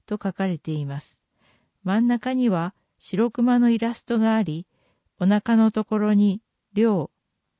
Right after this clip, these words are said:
涼しいの漢字一文字が書かれています。下部には吹き出して、危険な暑さから身を守ろう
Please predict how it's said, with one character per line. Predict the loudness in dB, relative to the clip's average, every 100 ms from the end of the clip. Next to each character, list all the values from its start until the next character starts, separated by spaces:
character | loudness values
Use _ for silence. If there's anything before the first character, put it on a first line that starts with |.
| _ _ -8
涼 | -6 -6
し | -6 -6 -4
い | -8 -8
の | -2 -2 -4 _
漢 | -4 0 0
字 | 0
一 | -4 0
文 | 4 4
字 | 2
が | -4 -6
書 | -8
か | -4
れ | -2 -2
て | -6
い | -8
ま | -8 -10
す。 | -16 -20 _ _ _ _ _ _ _ _ _ _ _
下 | -8 -4
部 | 0
に | 2 2
は | 0 -4 -8 -14
吹 | -12 -6
き |
出 | -4 -6
し | -8
て、 | -8 -6 -8 _ _ _ _ _ -20
危 |
険 | -4 0 2
な | 2 2
暑 | -2
さ | -8 -8
か | -6 -4
ら | -4 -8 -10
身 | -4 0
を | 2
守 | 2 4 2
ろ | 0 -2
う | -6